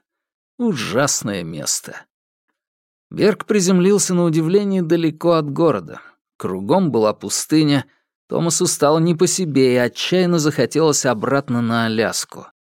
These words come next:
Покончить бы с этими тестами побыстрее. Прикрыв ладонью глаза, он посмотрел на город. До него, наверное, несколько миль.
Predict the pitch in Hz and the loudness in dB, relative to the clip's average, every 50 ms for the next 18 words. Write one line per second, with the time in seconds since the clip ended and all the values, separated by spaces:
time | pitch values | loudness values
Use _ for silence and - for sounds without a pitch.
0 | _ _ _ _ _ _ - - - - - - 180 180 - - 107 98 98 101 | _ _ _ _ _ _ -10 -8 -8 -6 -2 0 0 0 0 -4 -6 -6 -6 -4
1 | 113 - - 131 123 - 117 107 98 - - - - - - - - 107 107 - | -4 -2 -2 -2 -4 -4 -4 -6 -6 -6 -6 -4 -4 -4 -4 -6 -6 -10 -10 -12
2 | 113 - - _ - - 135 123 120 139 131 - - - - 135 156 156 135 95 | -14 -16 -18 _ -2 -2 0 2 2 2 2 2 0 -4 -4 -2 -2 -2 -2 -2
3 | - - - _ _ _ _ _ _ _ _ _ _ _ _ _ _ _ _ _ | -4 -10 -20 _ _ _ _ _ _ _ _ _ _ _ _ _ _ _ _ _
4 | _ _ _ _ _ - - 95 - - 120 135 143 - 131 131 127 120 139 139 | _ _ _ _ _ -8 -6 -6 -4 0 2 2 2 2 2 2 2 4 4 4
5 | 139 135 127 123 113 123 123 120 120 110 104 110 135 151 160 160 151 143 131 143 | 4 4 2 0 0 2 2 2 2 0 0 0 2 4 4 4 4 2 2 2
6 | 165 156 160 170 151 - 156 151 147 143 - - 127 127 127 127 120 123 120 107 | 0 0 0 -2 -2 2 2 2 2 0 -2 -2 -2 0 0 0 0 0 -2 0
7 | 104 104 104 104 92 90 - - - _ _ _ _ _ _ _ - - 107 110 | 0 0 2 2 0 -2 -6 -12 -20 _ _ _ _ _ _ _ -6 -4 -2 0
8 | 117 117 120 131 131 131 135 131 139 143 135 139 135 131 131 120 120 123 127 - | 0 0 0 2 2 4 4 4 4 4 4 4 2 2 0 0 0 -2 -2 0
9 | - 143 127 - 135 123 127 135 151 143 98 - - | 0 -2 -2 0 0 2 2 2 2 0 0 -4 -10